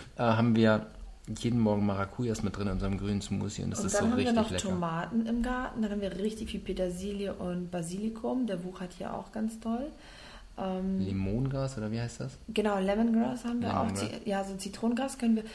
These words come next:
Speaker 2: verwenden wir relativ wenig, weil ich so wenig Rezepte weiß, die man, ich glaub, das macht man so in so Kokossuppen oder sowas rein.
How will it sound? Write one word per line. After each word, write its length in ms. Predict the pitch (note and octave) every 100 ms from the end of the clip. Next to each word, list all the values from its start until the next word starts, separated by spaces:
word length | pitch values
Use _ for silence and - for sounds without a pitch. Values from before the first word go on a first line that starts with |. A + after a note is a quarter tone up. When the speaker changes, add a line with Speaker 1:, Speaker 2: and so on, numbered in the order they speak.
| -
Speaker 2:
verwenden 340 | - G#3+ A#3+ G#3+
wir 100 | F#3+
relativ 380 | G#3+ A3+ G3+ F#3+
wenig, 220 | A#3 C4
weil 80 | G#3
ich 100 | G3+
so 140 | - G3
wenig 260 | A3 G#3+
Rezepte 400 | A3 - A3+ G3
weiß, 280 | F3+ G#3+ G#3+
die 80 | G3
man, 260 | F#3 F#3+
ich 140 | A3+ A3+
glaub, 120 | F#3
das 140 | F#3 G3
macht 140 | F3+
man 180 | G#3 F#3
so 80 | F#3
in 120 | F#3+
so 120 | F#3
Kokossuppen 680 | F3+ - G#3+ - - - -
oder 160 | E3+ F3
sowas 280 | E3+ F3 -
rein. 160 | F#3+